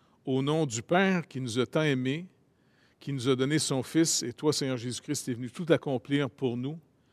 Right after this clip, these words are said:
T'es venu payer, Seigneur Dieu, notre dette à la croix. Et Seigneur, tu nous as dit maintenant que tu nous envoies le Consolateur, celui qui va nous garder, nous instruire.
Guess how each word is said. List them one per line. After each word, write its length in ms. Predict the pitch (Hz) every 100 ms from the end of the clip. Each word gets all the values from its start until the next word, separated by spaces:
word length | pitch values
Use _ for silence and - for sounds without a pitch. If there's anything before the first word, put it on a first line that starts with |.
| _ _
T'es 140 | 127
venu 200 | 110 127
payer, 380 | - 147 143 156
Seigneur 400 | - 135 127 117
Dieu, 140 | 117
notre 340 | 135 117 - 113
dette 360 | 98 143 - _ -
à 100 | 123
la 120 | 110
croix. 420 | - 127 127 147 - _ _ _ _ _ _ - _ _ _ _ _
Et 60 | 104
Seigneur, 420 | - 131 147 151
tu 160 | - 131
nous 160 | 113
as 60 | 120
dit 220 | 110 139
maintenant 360 | 131 117 127 127
que 140 | 123
tu 160 | - 127
nous 160 | 117
envoies 240 | 120 113 120
le 80 |
Consolateur, 720 | 107 123 113 123 110 98 101 98 - _ _ _
celui 380 | - 127 131 156
qui 220 | 135 135
va 200 | 139 147
nous 140 | 135
garder, 640 | 104 156 156 131 143 165 175 - _ _ _ -
nous 220 | 120 113
instruire. 600 | 156 139 - 131 139 156